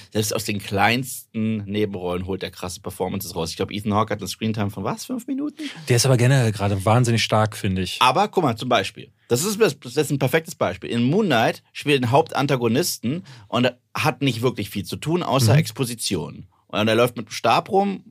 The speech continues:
Speaker 1: und er ist halt Ethan Hawke und kann das Material so ein bisschen retten,
Speaker 2: Mhm.
Speaker 1: aber eigentlich ist es eine scheiß undankbare Rolle, so wie bei den meisten Marvel-Schurken. Und hier spielt er einen Wikingerkönig für was? Fünf Minuten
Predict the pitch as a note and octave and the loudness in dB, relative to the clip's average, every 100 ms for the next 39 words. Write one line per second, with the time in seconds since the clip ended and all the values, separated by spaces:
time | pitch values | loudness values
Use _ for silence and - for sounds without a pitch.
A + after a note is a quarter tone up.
0 | - E3 - B2+ D3 D#3 D3 C#3 C#3+ - | -6 -4 0 2 2 4 2 2 -4 -4
1 | A2+ B2+ D3+ A#2 A2+ - B2 B2+ B2 A#2+ | -2 2 2 0 -6 -4 -2 -2 -4 -4
2 | B2 A#2+ A#2 G#2+ G#2+ - C#3+ D#3+ - D4+ | 0 0 2 0 -2 -4 -4 -2 -6 -8
3 | C#4 A#3 C#4 C#4 C#4+ - A#2 A#2+ B2+ B2 | -8 -6 -8 -4 -4 2 4 6 4 4
4 | A2 A2+ G#2 G2 G2+ - G2+ - F2+ E2+ | 2 0 -2 -6 -8 -6 -6 -4 -6 -6
5 | E2+ F2 E2 F2 F2 E2+ F#2+ F2 F2 F2 | -8 -8 -8 -6 -4 0 0 0 -4 -4
6 | F2+ F2 E2+ F2 - F2 E2+ F2 - E2+ | -4 -4 -6 -8 -8 -6 -6 -6 -4 -6
7 | E2 E2+ - - G2+ G2+ - A#3 G3+ A3 | -6 -14 -16 -12 -6 -6 -4 2 2 2
8 | - _ - - D3+ C3+ B2+ A2+ - - | -4 _ -20 -8 -4 0 2 2 -2 -2
9 | D3+ B2 - A#2 A#2 C#3 - D3+ E3+ D#3 | -2 -2 -2 -2 -2 -4 -6 -2 -2 -2
10 | - - B3+ D#4+ A#3 F3 E3+ F3+ D#3+ | -8 -4 -4 -4 -6 -4 -2 -2 -4